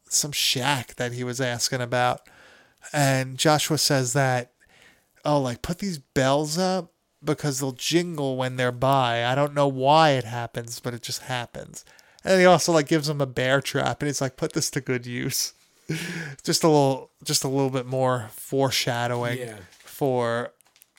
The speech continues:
Speaker 1: you know, the viewers. So Joshua goes in the shack, and he finds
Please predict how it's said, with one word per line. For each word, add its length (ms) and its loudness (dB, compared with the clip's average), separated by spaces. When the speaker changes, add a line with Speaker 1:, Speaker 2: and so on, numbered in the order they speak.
Speaker 1:
you 180 -4
know, 240 -8
the 180 -6
viewers. 680 -10
So 680 4
Joshua 500 -2
goes 380 -2
in 100 -8
the 80 -8
shack, 500 -4
and 120 -6
he 80 -6
finds 540 -6